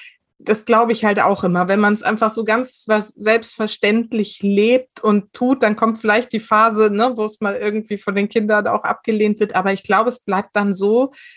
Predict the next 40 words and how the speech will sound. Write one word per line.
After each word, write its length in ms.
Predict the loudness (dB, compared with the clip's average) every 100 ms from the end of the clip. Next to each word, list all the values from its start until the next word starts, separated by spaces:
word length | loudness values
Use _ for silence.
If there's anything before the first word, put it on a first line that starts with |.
| _ _
eben 220 | 2 4 4
auch 300 | 2 0 0
im 420 | 0 2 0 -4 0
Unterbewusstsein 1000 | 2 4 2 2 2 2 0 0 -2 0
und 40 |
es 100 | -2
ist 180 | -4 -6
dann 140 | -6 -4
einfach 460 | -4 -4 -6 -8 0
da 240 | 4 4
und 80 | 2
das 180 | -2 -8
ist 140 | -6
ganz 240 | -6 -6
normal 360 | -6 -2 0 0
und 160 | -4 -8
das 160 | -12
in 500 | -16 -8 -4 -4 -6 -10
späteren 640 | -20 -6 -4 -2 -2 0
Jahren 260 | 2 2 2
oder 240 | 2 0
wenn 160 | -2 -4
sie 100 | -4
dann 200 | -4 0
selber 320 | 2 2 2
Eltern 380 | 2 0 -2 -4
werden 240 | -2 -2 -2
und 80 |
so, 100 | -2
dann 260 | -4 -4 -8 _
können 240 | -4 -4
sie 80 | -4
es 100 | -6
halt 180 | -8 -6
einfach 360 | -8 -8 -10 -4
abrufen 500 | -6 -4 -12 -8 -8
und 140 | -8
das 120 | -10
ist 200 | -14 -8 -6
dann, 260 | -4 -6